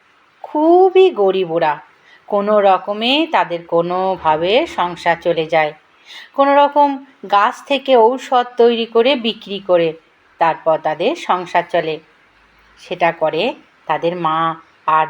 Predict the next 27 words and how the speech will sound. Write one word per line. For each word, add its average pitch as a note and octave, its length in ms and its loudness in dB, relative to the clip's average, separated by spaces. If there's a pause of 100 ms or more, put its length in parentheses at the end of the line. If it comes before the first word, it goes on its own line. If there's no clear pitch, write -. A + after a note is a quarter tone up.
দুই E3 240 -8
ছেলে। D3+ 480 -8 (580)
একদিন G3 560 0
ছেলেরা A3+ 540 2
এসব A3 340 0 (100)
গাছ F3 280 4
জোগাড় F3+ 280 0
করতে F#3 500 -2
অনেক F#3+ 680 -2
দূরে D#3+ 240 -6
চলে D#3 300 -6
যায়। C#3+ 260 -6 (840)
একদিন F#3 440 -4
ছেলেদের F#3 540 2
অন্ধকার F#3 680 2
থাকতেই G3 640 -2
মা F3+ 260 -2
ডেকে E3 340 -8
দিলেন F3 420 -6
তাদের, D#3+ 400 -2 (640)
"আজ A#3+ 420 0 (260)
তাড়াতাড়ি B3 500 2
ওঠো B3+ 260 0
বাবা, B3+ 300 2
তাড়াতাড়ি A#3+ 500 -2
ওঠো, A#3 460 -2 (500)
তোমাদের A3+ 500 2